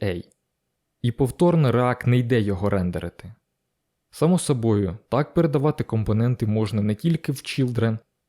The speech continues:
але й взагалі через будь-яку назву пропсу, яку ви придумаєте.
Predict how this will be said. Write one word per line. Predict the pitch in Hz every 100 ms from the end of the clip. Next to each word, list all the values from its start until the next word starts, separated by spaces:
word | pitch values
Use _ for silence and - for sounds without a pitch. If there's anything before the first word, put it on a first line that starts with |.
| -
але | 117 123
й | 113
взагалі | 107 117 104 110 123 147 143 -
через | - 107 101 98
будь-яку | 98 131 110 101 101 98
назву | 92 95 101
пропсу, | 90 123 139 - 110
яку | 90 -
ви | 101 101
придумаєте. | 107 101 110 92 65 - -